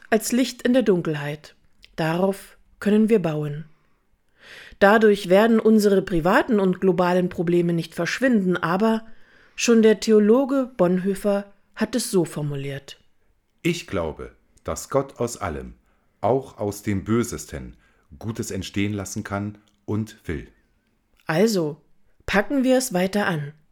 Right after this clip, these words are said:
Speaker 1: Es lohnt sich. Und dann doch noch. Gestern haben wir ein Pläuschchen mit einem Nachbarn gehalten und stolz von der neuen Arbeit erzählen lassen,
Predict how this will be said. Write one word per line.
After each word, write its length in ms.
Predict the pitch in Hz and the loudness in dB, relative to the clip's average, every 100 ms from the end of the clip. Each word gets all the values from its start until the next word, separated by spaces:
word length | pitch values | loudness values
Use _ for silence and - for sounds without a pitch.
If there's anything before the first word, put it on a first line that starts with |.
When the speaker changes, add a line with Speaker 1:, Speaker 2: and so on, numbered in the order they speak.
| _ _ _ _ | _ _ _ _
Speaker 1:
Es 180 | 160 - | -6 0
lohnt 280 | 202 202 156 | 4 4 2
sich. 400 | 143 - - _ _ _ _ _ _ _ _ _ - | -6 -14 -20 _ _ _ _ _ _ _ _ _ -8
Und 240 | 147 139 | -6 -4
dann 340 | 160 208 226 226 | 0 0 0 0
doch 260 | 175 - | -4 -4
noch. 300 | 143 131 - - _ _ - - - - _ | -12 -12 -16 -20 _ _ -20 -20 -20 -20 _
Gestern 600 | - 269 - 285 277 247 | 2 2 2 0 2 0
haben 300 | 196 208 214 | 0 2 2
wir 240 | 214 220 - | 2 0 0
ein 160 | 226 | -2
Pläuschchen 540 | 226 165 170 - 196 202 | 0 -2 0 -2 0 0
mit 160 | 208 | 0
einem 220 | 226 240 226 | 0 2 2
Nachbarn 380 | 175 - 160 | 0 -6 -6
gehalten 520 | 151 147 143 - 156 165 - - - - | -6 -6 -8 -10 -12 -12 -18 -20 -20 -2
und 200 | 190 190 | 0 0
stolz 480 | - 226 226 185 - | 4 6 6 4 -2
von 160 | 180 | 0
der 100 | 180 | 2
neuen 420 | 175 196 214 190 196 | 4 6 6 4 2
Arbeit 380 | 214 202 170 156 | 2 2 0 0
erzählen 420 | 165 - 175 160 | -4 0 0 0
lassen, 420 | 156 151 151 151 | -2 -4 -6 -10